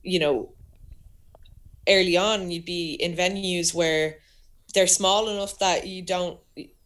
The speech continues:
you know, where the pedals are is not really a huge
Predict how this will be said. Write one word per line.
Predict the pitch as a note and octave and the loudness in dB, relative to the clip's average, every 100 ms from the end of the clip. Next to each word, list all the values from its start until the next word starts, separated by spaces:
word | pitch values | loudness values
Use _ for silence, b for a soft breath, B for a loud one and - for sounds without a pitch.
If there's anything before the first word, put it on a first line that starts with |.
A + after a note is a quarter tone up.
| _ _ _ _ | _ _ _ _
you | F#3 F3 | -8 -4
know, | D#3+ | -2
where | D#3 E3+ E3+ | 2 4 4
the | E3+ | 2
pedals | F3+ E3 D3+ | 0 0 2
are | D#3+ D#3 C#3 C#3 | 2 2 0 -2
is | E3 E3 | -4 -2
not | D#3 - | -6 -2
really | E3+ E3 | -4 -2
a | |
huge | F#3 F3+ F3 | -2 0 0